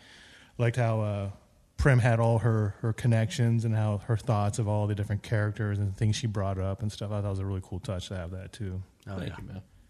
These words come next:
Speaker 2: It was gorgeous.
Speaker 3: I think, uh, when I was coming up for how the ship ran, I needed to come up with a way that, like, only Prim could run this ship and no one else.
Speaker 1: Yeah.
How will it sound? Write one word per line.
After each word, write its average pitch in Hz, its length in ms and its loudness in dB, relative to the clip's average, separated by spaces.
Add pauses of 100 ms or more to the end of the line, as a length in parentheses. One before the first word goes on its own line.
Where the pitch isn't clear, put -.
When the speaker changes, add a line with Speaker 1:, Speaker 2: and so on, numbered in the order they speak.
(100)
Speaker 2:
It 92 80 -10
was 90 180 -8
gorgeous. 78 480 -12 (920)
Speaker 3:
I 95 120 -2
think, 90 360 -4
uh, 85 360 -4
when 104 280 -4
I 92 60 0
was 95 120 -4
coming 117 240 2
up 92 60 -4
for - 80 -4
how 98 140 0
the 90 80 0
ship - 240 -4
ran, 87 240 -2
I 92 80 -4
needed 107 260 0
to 101 60 -4
come 98 180 0
up 87 140 -4
with 85 100 -4
a 90 60 -4
way 85 320 -2
that, 82 240 -6
like, 80 220 -8 (760)
only 131 440 8
Prim 90 440 0
could 90 160 -4
run 82 200 -2
this 80 140 -6
ship 78 360 -8
and 85 300 -2
no 92 140 4
one 85 220 2
else. 76 280 -4
Speaker 1:
Yeah. 101 160 -4